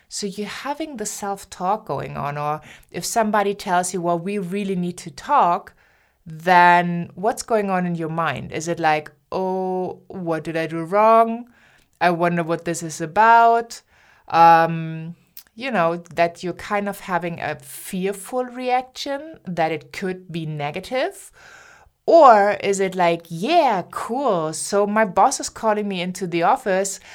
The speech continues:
I wonder if I'm getting, you know, my next, um, career move presented, or if I'm actually getting a pay raise," or whatever it is, right?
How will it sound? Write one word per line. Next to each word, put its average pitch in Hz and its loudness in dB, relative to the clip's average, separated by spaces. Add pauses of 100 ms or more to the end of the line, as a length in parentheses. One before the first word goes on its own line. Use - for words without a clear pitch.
(220)
I 196 6
wonder 208 0
if 202 -2
I'm 185 -2
getting, 175 -2
you 208 -6
know, 170 -2
my 165 -2
next, 170 -8 (380)
um, 165 2 (260)
career 214 0
move 160 -4
presented, 151 -6 (100)
or 160 2
if 170 -2
I'm 165 0
actually 175 -8
getting 165 -4
a 156 -2
pay 269 -4
raise," 151 -2
or - -6
whatever 339 -2
it 226 0
is, 135 -8
right? 185 -6